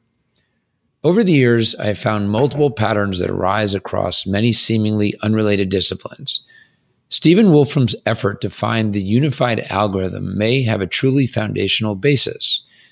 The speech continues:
The doctor can learn from the nuclear physicist or economist and vice versa.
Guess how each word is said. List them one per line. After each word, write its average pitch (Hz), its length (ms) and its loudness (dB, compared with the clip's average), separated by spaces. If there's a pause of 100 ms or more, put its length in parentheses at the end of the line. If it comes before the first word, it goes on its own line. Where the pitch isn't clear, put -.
(480)
The - 80 0
doctor 139 380 2
can 135 200 2
learn 117 280 2
from 101 160 -4
the 101 60 0
nuclear 104 320 0
physicist 165 760 0
or - 120 -6
economist 127 680 0 (140)
and 92 180 -4
vice - 240 0
versa. - 540 0